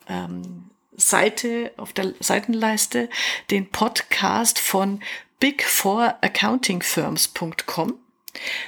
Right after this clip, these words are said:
Die Big Four haben sich zusammengeschlossen auf einer Webseite.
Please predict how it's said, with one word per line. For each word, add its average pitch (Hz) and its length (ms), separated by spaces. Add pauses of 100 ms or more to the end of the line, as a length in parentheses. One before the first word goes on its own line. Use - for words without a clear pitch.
(420)
Die 220 80
Big - 420
Four 202 640
haben 190 300
sich - 340
zusammengeschlossen 226 1160
auf - 240
einer 175 300
Webseite. 202 680